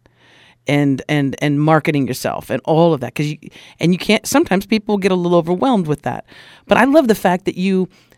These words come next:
I mean, right when you were saying, when you were saying to me, when, and, and this is what I got, when you were saying to me that I learned all the things that were wrong, that were, you know, that you could go wrong, th-, right there, I thought, "There's a book right there." You know,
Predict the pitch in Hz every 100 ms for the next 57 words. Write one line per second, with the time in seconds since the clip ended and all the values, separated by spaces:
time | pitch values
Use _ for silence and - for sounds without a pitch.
0 | _ - 185 175 175 254 247 220 277 262
1 | 233 202 170 185 208 262 370 - 220 190
2 | 156 151 185 170 139 135 - - 170 -
3 | 170 - - 170 165 180 190 180 180 160
4 | 160 143 - - - 185 247 240 214 208
5 | 196 175 165 - - - _ - 165 175
6 | 190 190 170 165 175 - 185 165 151 156
7 | - 147 143 139 170 175 135 127 127 131
8 | 156 170 151 143 123 160 - 151 135 165
9 | 240 214 143 - - - _ _ - -
10 | - 139 180 147 277 226 190 180 120 139
11 | 131 147 190 - - 131 127 311 330 -
12 | _ _ _ - 175 180